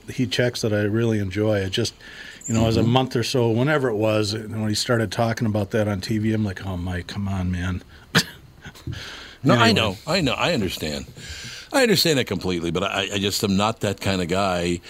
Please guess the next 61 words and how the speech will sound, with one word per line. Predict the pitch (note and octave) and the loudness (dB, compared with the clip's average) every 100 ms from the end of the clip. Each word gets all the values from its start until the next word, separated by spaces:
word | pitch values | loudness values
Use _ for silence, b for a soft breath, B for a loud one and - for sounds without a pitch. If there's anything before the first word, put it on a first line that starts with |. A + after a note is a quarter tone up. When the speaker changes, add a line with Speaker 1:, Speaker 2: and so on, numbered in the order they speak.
| B B - | B B -4
Speaker 2:
Uh, | E2 E2+ | -2 -2
you | E2+ | 0
know, | F2+ | 0
you | F#2 F2+ | 0 0
could | F2 | 0
ask | F2 E2 | -2 -2
Catherine, | - E2+ F2+ G2+ F#2+ G2+ | -2 -2 -2 -2 0 2
you | F2+ | 0
can | D#2+ E2 | -2 -2
ask | E2+ - | -2 -4
Andy. | E2 E2 F2+ F#2+ F#2+ F#2 | -2 0 2 2 2 0
Um, | E2+ E2 | 0 -4
if | E2+ - | -4 -2
somebody | G2+ G2+ G2+ | 0 0 0
starts | - F#2+ - | 0 -2 -2
abusing | D#2+ E2+ G2 F#2 | -2 0 2 2
somebody | - F2+ | 0 0
on | E2 | 0
the | |
street, | - F#2 | -2 0
I | A2+ | 0
can't | - A#2+ - | 0 -2 0
stand | A#2 G#2+ | -2 0
there | F2+ | 0
and | F2 | -2
watch | G2+ - | -2 -4
it. | - | -2
I | G2 | 0
will | F#2 | 0
go | F2+ G2 | 0 0
over | G#2+ A2 | 0 0
and | F#2 | 0
get | F#2 | -2
involved | E2 F#2 G2 F2 - B B - | -2 0 0 -2 -4 B B 0
'cause | A2 A2 | 2 4
I | C#3+ | 0
can't | A#2+ A#2 A2+ | 0 0 0
watch | B2+ - - - | -2 -4 -10 -4
somebody | - G2 E2 | -2 0 -2
pick | - E2 D2 | -4 -6 -6
on | C#2+ | -6
somebody | - D#2 C#2 C2 | -4 -6 -6 -8
like | B1 - | -8 -10
that. | - - - - B B B | -14 -16 -18 -20 B B B
Speaker 1:
Speaking | - - C#3 C#3 | -2 2 4 4
Speaker 2:
I | |
Speaker 1:
of | F3 | 4
Speaker 2:
don't | F3 | 4
Speaker 1:
bo-, | - | 2
Speaker 2:
know. | |
Do | |
you | A2+ | 0
think | A#2+ | 2
Speaker 1:
speaking | C#3+ G#3 | 2 4
of, | - - - | 2 0 -6
Speaker 2:
that's | - - - | -20 -6 0
Speaker 1:
I'm | C3+ | 0
sorry. | - A#2 A2 | 2 2 4
Go | A#2+ | 2
ahead, | A2 | 0
Tom. | G#2 F#2+ | -2 -6